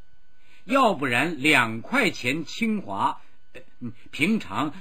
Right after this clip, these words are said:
只是两三毛钱的事儿，为什么会没人抢呢？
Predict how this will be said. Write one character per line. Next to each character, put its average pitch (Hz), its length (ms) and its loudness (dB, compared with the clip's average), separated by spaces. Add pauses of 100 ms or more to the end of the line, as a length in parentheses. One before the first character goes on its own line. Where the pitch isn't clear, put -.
只 95 160 -10
是 - 200 -8
两 95 360 -4
三 185 180 -2
毛 165 240 2
钱 143 300 -4
的 170 80 -4
事 - 140 -10
儿， - 100 -12 (320)
为 269 260 6
什 160 200 0
么 202 340 2
会 220 260 4
没 196 200 4
人 254 260 2
抢 - 320 -8 (180)
呢？ 110 220 -8